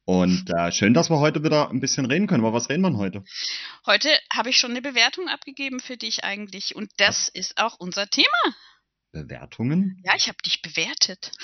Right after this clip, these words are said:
Speaker 1: <laughs>
Speaker 2: Ich hab dich jetzt mal erst nur mündlich bewertet, aber wir wollen jetzt, nachdem die Saison zwanzig zweiundzwanzig l-, am Abebben ist, sagen wir mal so, also es gibt ja viele Regionen, die noch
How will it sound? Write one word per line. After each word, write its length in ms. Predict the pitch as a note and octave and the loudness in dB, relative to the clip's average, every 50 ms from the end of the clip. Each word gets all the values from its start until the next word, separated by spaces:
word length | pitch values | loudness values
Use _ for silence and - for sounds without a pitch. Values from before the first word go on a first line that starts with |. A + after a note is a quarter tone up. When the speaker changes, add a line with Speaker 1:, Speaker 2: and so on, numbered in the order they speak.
| - - - - - | -14 -14 -14 -10 -8
Speaker 1:
<laughs> 420 | D3+ B2+ - - B2+ - - B2+ - - - - - - C3+ B2+ - - D#3+ - - E3 E3 | -8 -8 -6 -6 -8 -6 -6 -10 -10 -8 -10 -10 -8 -6 -6 -6 -6 -6 -6 -6 -6 -4 -2
Speaker 2:
Ich 140 | - - - | 2 4 4
hab 140 | D4+ D4 - | 4 4 4
dich 280 | - D4+ C#4+ - C4+ _ | 0 0 0 0 -6 _
jetzt 260 | - A3 C4+ B3 - | 0 2 2 2 2
mal 120 | A#3+ A3+ G3+ | 0 0 0
erst 240 | - F#3+ F#3+ - | 0 -2 -8 -8
nur 200 | A3 G3+ G3 F#3 | -8 -6 -6 -4
mündlich 440 | F#3 F#3 F#3 G3 F#3+ - C4 C#4 - - | -6 -6 -6 -6 -8 -6 -6 -6 -8 -8
bewertet, 540 | B3+ A#3+ B3 B3+ C4 C#4 C#4 - D#4 D#4 - | -6 -2 2 2 2 2 2 -2 -6 -4 0
aber 320 | - A3 B3 C4 D4+ D4 B3 | 2 2 4 4 2 0 0
wir 220 | C4 C4+ B3+ A3 | 0 -2 -2 -2
wollen 500 | G#3+ A3 A#3 B3 C4+ D4 D#4+ E4 E4+ D4 _ _ | -4 -2 0 2 2 2 2 0 -2 -4 _ _
jetzt, 800 | - G3+ G3 G3 G#3 G#3 G#3+ - - - - - - - - - - | -20 -14 -6 0 2 2 2 0 -2 -8 -6 -4 -6 -6 -6 -8 -16
nachdem 760 | E3 D#3 E3 - - - A3+ B3 C4+ D4 D4 D4+ D4+ D4+ C#4+ _ _ - | -16 -12 -12 -10 -4 0 2 4 4 4 2 0 0 -2 -4 _ _ -18
die 180 | - A3+ A#3 A#3 | -14 -12 -10 -8
Saison 580 | - - A#3 A3 - A3 G#3+ G#3+ A3 A#3 A3+ - _ | -6 -6 -6 -6 -4 -4 -4 -4 -4 -6 -10 -12 _
zwanzig 420 | - - - G3+ G3+ G3 A3 G#3 - | -8 -4 -2 -2 -2 -4 -8 -6 -2
zweiundzwanzig 680 | - F#3+ F3+ G3 A#3 A#3+ - A3 G#3+ G#3 - A3+ - - _ - | 2 4 4 4 2 -2 -4 -6 -6 -6 -8 -12 -14 -16 _ -20
l-, 320 | - - - F#3+ G3 G3 - _ - | -20 -18 -14 -10 -10 -10 -8 _ 0
am 180 | - G3+ G#3 | 0 0 2
Abebben 500 | - - - - - - F#3 F3+ F#3 F#3 | 2 2 2 2 0 -2 -2 -2 -4 -12
ist, 340 | - - G3 B3+ - - - | -10 -10 -8 -4 -4 -4 -4
sagen 220 | - - - - | -6 -10 -12 -12
wir 80 | G3 G3+ | -10 -10
mal 180 | G#3 G3 F3+ F#3+ | -8 -8 -8 -8
so, 180 | - A#3 C4 D#4+ G#4+ A#4+ G#4 C4+ C4 | -6 -4 -2 -2 -2 -2 -4 -12 -8
also 200 | - - - F#3 | -8 -6 -6 -4
es 80 | F3+ - | -6 -6
gibt 200 | - G#3 - - | -6 -8 -10 -8
ja 80 | G3 | -8
viele 280 | F#3+ - G#3+ G3+ G3 F#3 | -8 -8 -8 -8 -8 -10
Regionen, 400 | F#3+ F#3 - G3 F#3+ F#3+ G3 F#3+ | -10 -12 -14 -14 -12 -10 -12 -12
die 100 | F#3 F#3+ | -12 -12
noch 200 | F#3 F3+ F#3 - | -12 -12 -12 -12